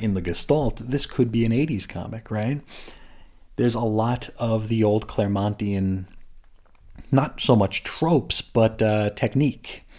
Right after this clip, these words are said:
You know, we have subplots that unfortunately, I mean, who knows if we're gonna get to all of them because of,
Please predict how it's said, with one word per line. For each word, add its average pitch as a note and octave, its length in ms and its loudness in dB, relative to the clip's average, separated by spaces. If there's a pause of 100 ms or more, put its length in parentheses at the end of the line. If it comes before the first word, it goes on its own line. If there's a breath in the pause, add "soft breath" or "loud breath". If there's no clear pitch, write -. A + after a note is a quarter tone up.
(680 loud breath)
You G#2 100 0
know, G#2 80 2
we G#2 120 2
have A#2 320 2
subplots G2+ 580 0
that G#2 100 2
unfortunately, G#2+ 640 4
I G#2 40 -2
mean, G2+ 280 -2 (120)
who B2 160 2
knows A2 220 4
if G2 60 -6
we're G#2 120 -4
gonna G#2+ 120 0
get A2 220 -4
to - 60 -8
all F2+ 280 -4
of F2+ 100 -10
them A2 180 -4
because G2+ 400 -6
of, G2 340 -8